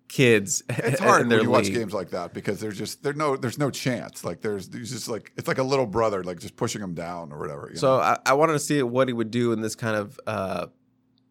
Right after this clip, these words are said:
Speaker 1: higher competitive, higher skill guys, more talented guys, and, and as opposed to the, the toddlers he would go up against in that league. And you actually can see that video. It's up on our YouTube. I did some iso highlights of him. Very fun to watch. Even though, <laughs> you know, the competition's not great,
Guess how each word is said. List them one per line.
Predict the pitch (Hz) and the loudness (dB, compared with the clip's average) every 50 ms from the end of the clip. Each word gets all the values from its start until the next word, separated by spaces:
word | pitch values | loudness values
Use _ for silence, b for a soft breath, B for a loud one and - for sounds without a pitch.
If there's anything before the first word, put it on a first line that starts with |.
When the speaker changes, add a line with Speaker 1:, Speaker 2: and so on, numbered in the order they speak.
| _ _ _ _ - | _ _ _ _ -18
Speaker 1:
higher | - - - 151 147 139 131 123 | -10 -2 2 4 4 4 4 2
competitive, | - 135 117 139 131 123 113 113 110 101 104 - - _ _ _ _ _ _ _ _ _ - | 0 -2 0 2 2 4 4 4 2 2 0 -6 -16 _ _ _ _ _ _ _ _ _ -6
higher | - 127 135 131 131 127 120 113 | 0 4 6 8 8 8 6 6
skill | - - - 143 143 135 131 | 4 0 2 4 6 6 6
guys, | 120 110 90 90 98 107 | 6 4 4 2 0 0
more | 113 117 113 | 0 -2 -2
talented | - - 113 104 107 107 104 104 - 110 101 101 | -2 -4 -4 -2 -2 -2 -4 -4 -6 -8 -8 -6
guys, | 98 95 95 95 95 98 | -4 -4 -4 -4 -4 -6
and, | - 90 104 92 - | -10 -12 -12 -12 -12
and | 64 82 90 - _ _ _ _ _ _ | -12 -14 -14 -16 _ _ _ _ _ _
as | 101 107 110 | -6 -6 -4
opposed | 98 - 123 117 - - | 0 0 2 2 2 0
to | 113 | -2
the, | 107 92 | -2 -2
the | 87 - 117 110 | -2 -2 -2 -2
toddlers | - - 120 107 107 107 107 107 104 101 - - | 0 0 0 2 2 2 2 2 0 0 -2 -4
he | 113 | -4
would | 101 95 - | -6 -6 -4
go | - 101 101 | -4 -4 -4
up | 90 - | -4 -4
against | 104 110 98 98 98 95 - b b b b b b b b _ - | -6 -4 -4 -4 -4 -6 -10 b b b b b b b b _ 0
in | 120 113 107 | 2 4 4
that | 107 101 95 | 4 4 4
league. | 113 120 120 120 110 | 4 4 4 4 4
And | 123 139 | 4 6
you | 165 170 | 6 6
actually | 170 175 - 175 | 6 6 4 2
can | 147 151 127 | 2 0 0
see | - - 147 | 2 2 4
that | 139 127 113 | 4 4 4
video. | 123 120 123 123 | 4 4 4 4
It's | 117 117 - | 4 2 2
up | 127 - | 0 2
on | 123 113 | 2 2
our | 110 | 0
YouTube. | 110 110 101 - - 113 110 107 92 | 0 -2 -6 -4 -4 -2 -2 -2 -4
I | 82 101 | -4 -6
did | 101 110 107 101 | -4 -4 -4 -4
some | - 113 87 | -4 -4 -2
iso | 82 101 107 - 104 101 | -2 -2 -4 -4 -4 -2
highlights | 110 104 101 101 - - | 0 2 2 0 -2 -4
of | - 104 | -6 -6
him. | 107 104 b b b b b b | -6 -6 b b b b b b
Very | - 120 143 151 165 156 | 4 6 8 8 8 8
fun | 143 - 147 131 123 | 8 6 6 6 6
to | 117 | 6
watch. | 113 101 90 85 - - - - _ | 4 4 2 0 -4 -8 -16 -4 _
Even | 135 139 147 165 156 | 2 2 4 4 6
though, | 160 170 160 - | 6 6 6 6
<laughs> | 151 | 4
you | 131 131 | 0 2
know, | 127 127 | 2 2
the | 123 120 | 2 2
competition's | - 131 127 127 123 135 123 117 | 4 2 2 2 0 -2 -4 -2
not | 127 117 110 | -2 -2 0
great, | 104 113 110 104 b | 2 2 2 2 b